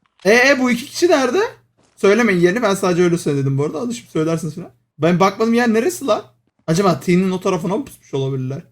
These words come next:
Dur bakalım, yer değiştirip değiştirmediklerini anlayacağız şimdi. Benim baktığım yerler belli çünkü. Yer değiştirmiş, dur bakalım. İnce ama dur bakayım, bekleyin. Göreceğiz şimdi. Ne, ben bulacağım şimdi onları. Bulunca belli olacak ne kadar yer değiştirdi. Söylemeyin yerini.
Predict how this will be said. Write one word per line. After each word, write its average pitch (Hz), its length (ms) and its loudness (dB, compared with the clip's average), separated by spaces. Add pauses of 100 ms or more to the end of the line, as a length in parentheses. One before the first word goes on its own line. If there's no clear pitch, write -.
(160)
Dur 185 160 2
bakalım, 156 260 2
yer 170 220 2
değiştirip 180 300 0
değiştirmediklerini 180 640 -2
anlayacağız 165 420 -2
şimdi. 135 260 -4
Benim 156 160 -2
baktığım 170 300 -2
yerler 165 360 0
belli 156 220 0
çünkü. 131 380 -8 (340)
Yer 139 220 -2
değiştirmiş, 131 540 -4
dur 143 100 -8
bakalım. 131 360 -6 (580)
İnce 143 360 0
ama 139 220 2
dur 151 120 2
bakayım, 131 360 -4
bekleyin. 180 500 0 (960)
Göreceğiz 226 380 2
şimdi. 147 360 -4
Ne, 196 200 -2
ben 226 460 0
bulacağım 254 340 -2
şimdi 165 200 -2
onları. 165 340 -4
Bulunca 254 340 -2
belli 226 220 4
olacak 233 300 0
ne 185 140 0
kadar 160 240 2
yer 151 180 2
değiştirdi. 139 240 -4
Söylemeyin 214 420 2
yerini. 131 260 -2